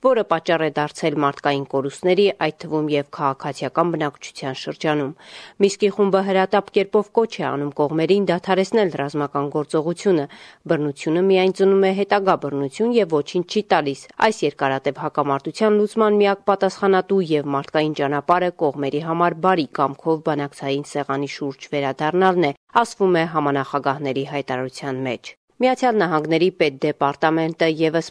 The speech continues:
մտահոգություն է հայտնել Ղարաբաղի ադրբեջանական շփման գծում հուլիսի չորսին հրադադարի ռեժիմի խախտման նոր փաստի առնչությամբ։ Այս մասին լրագրողների հետ ճեպազրույցում ասել է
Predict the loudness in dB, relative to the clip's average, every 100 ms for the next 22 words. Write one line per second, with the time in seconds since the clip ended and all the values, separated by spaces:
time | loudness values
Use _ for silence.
0 | -4 -2 -4 -6 -4 -2 0 0 -4 -2
1 | -2 -2 -2 -2 -2 -2 0 -2 -4 -4
2 | -4 -4 -4 -4 -4 -2 -4 -2 0 0
3 | -2 0 0 0 -4 -4 -6 -8 -10 -6
4 | -4 -4 -2 -2 -2 -4 -6 -6 -4 -6
5 | -6 -6 -6 -4 -6 -6 -4 -4 -4 -6
6 | -8 -14 -8 -2 -2 -2 -6 -6 -4 -2
7 | -4 -8 -20 -18 -16 -2 -2 0 -4 0
8 | 0 2 2 2 2 4 2 2 0 0
9 | -2 2 2 2 0 0 0 2 2 0
10 | -6 -2 -2 2